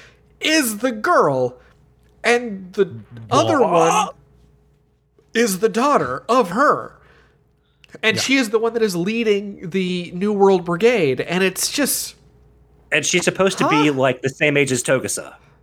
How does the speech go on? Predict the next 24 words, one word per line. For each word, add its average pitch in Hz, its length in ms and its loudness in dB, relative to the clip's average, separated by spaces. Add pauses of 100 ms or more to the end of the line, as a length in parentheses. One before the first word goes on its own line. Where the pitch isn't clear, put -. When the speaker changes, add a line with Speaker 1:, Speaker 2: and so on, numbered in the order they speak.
(640)
Speaker 1:
Yes. - 580 -4 (800)
And 175 140 0
it's 175 80 2
Speaker 2:
So, 165 280 2
th-, 160 120 -18 (1400)
th-, 196 140 0
yeah, 135 220 2
th-, 151 180 0
well, 170 100 2
they, 185 140 2
that, 175 220 0
that 190 160 2
is 214 120 2
the 185 80 2
one 185 160 4
thing 180 100 0
they 160 140 2
answer. 123 260 -4
They 127 160 2
answer 160 300 0
the 131 120 0
fact 131 220 -2
that 123 100 -4
the, 110 80 -2